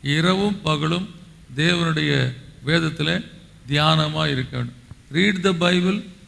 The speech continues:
and pray the, pray to God. என்ன வேதத்துல வாசிக்கிறீங்களோ அந்த காரியத்தை நாம், அதைத்தான் யோசுவா கொடுக்கப்பட்ட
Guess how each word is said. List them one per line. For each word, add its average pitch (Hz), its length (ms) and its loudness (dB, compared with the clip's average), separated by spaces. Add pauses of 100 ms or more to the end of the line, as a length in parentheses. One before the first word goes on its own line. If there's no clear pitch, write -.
(640)
and 147 160 -2 (160)
pray 180 320 2
the, 156 160 0 (840)
pray 170 120 2
to 160 140 -6
God. 127 260 0 (400)
என்ன 170 260 0
வேதத்துல 165 540 2
வாசிக்கிறீங்களோ 165 680 0 (300)
அந்த 135 200 -2
காரியத்தை 151 800 0 (320)
நாம், 139 380 2 (380)
அதைத்தான் 147 500 0
யோசுவா 170 380 2
கொடுக்கப்பட்ட 160 640 0